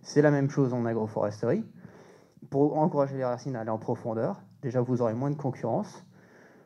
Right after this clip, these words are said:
mais, euh, vraiment le chiffre à retenir, c'est une haie permet de protéger du vent, euh, jusqu'à vingt fois sa hauteur. Donc là, euh, on a une haie de, de six mètres, on va dire,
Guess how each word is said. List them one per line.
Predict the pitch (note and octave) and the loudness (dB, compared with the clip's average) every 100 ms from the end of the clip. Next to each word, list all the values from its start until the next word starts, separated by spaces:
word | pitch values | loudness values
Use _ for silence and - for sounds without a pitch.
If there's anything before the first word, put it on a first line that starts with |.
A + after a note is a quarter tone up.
| _ C#3 | _ 0
mais, | C3+ E3+ G#3+ - A#2+ | 4 4 2 -4 -4
euh, | A#2+ A2+ A2 A2 A2 A2 A2 | 0 0 2 0 0 -2 -2
vraiment | A#2+ D#3+ | 0 0
le | C#3+ | 0
chiffre | - F3+ C#3+ | -2 -2 2
à | |
retenir, | A#2+ A#2 C#3+ F#3 F#3 - - | 0 0 0 0 0 -4 -18
c'est | - C#3+ F#3+ - - - - _ _ | -4 -2 -2 -6 -20 -20 -20 _ _
une | D3 C3+ | 0 2
haie | C3+ F3+ | 2 2
permet | G3 - C3 C#3+ | -2 -2 0 0
de | C#3+ | -2
protéger | - - D3+ D3+ D3 D#3 C#3+ | -6 -6 -2 0 0 0 -2
du | A#2+ A#2+ | -6 -6
vent, | C3+ F3 F3+ - - - - | -4 -4 -6 -14 -20 -20 -10
euh, | A2+ A#2+ | -6 -4
jusqu'à | A#2+ B2+ B2+ | -4 -2 -2
vingt | B2+ D#3 C#3+ | 0 -4 -4
fois | D3 C#3+ | -4 -4
sa | C#3 B2 | -2 -6
hauteur. | A#2 A2 - - _ _ _ _ _ _ - | -6 -10 -10 -20 _ _ _ _ _ _ -8
Donc | B2+ A#2+ | -6 -2
là, | C#3+ E3+ F#3 - - - - - _ - | 2 2 0 -12 -20 -20 -20 -20 _ 0
euh, | A#2 A2+ A2 A2 G#2+ G#2+ A2 | 4 6 6 4 4 2 2
on | A2+ | 0
a | A2+ A2 A2 A2 G#2+ G#2+ | 0 0 2 0 -2 -4
une | A2+ B2+ | -2 2
haie | C#3+ | 2
de, | C3+ A2+ G#2+ G2+ G#2 G#2 | 2 -2 -2 -4 -6 -6
de | G#2+ | -6
six | G#2+ - | -8 -4
mètres, | C#3+ F#3 | -2 2
on | C3+ | 4
va | C3 | 4
dire, | A3+ | 2